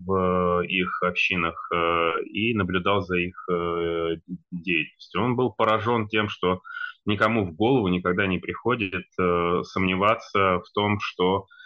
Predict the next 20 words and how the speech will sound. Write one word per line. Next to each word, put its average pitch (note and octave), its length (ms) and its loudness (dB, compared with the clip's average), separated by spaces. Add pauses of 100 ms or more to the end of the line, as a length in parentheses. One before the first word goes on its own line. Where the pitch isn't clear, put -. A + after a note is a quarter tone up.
(320)
э, E2 560 0
все G2+ 560 0
делают. C#2+ 480 0 (140)
Э, E2 600 0
значит, F2+ 360 -2 (120)
э, F2 460 2
вот G#2 180 0
это A2 280 2
социальное A2 600 2
единство, G2+ 1080 0 (180)
единство G2 460 -2
взаимодействия G2 1120 -2
целевых F#2+ 400 -2
и - 20 -4
ценностных F#2 460 -4
установок, G2+ 580 0 (140)
э, E2 140 4
было G#2 260 -2
почти F#2 320 -4
незыблемым. D#2 540 -4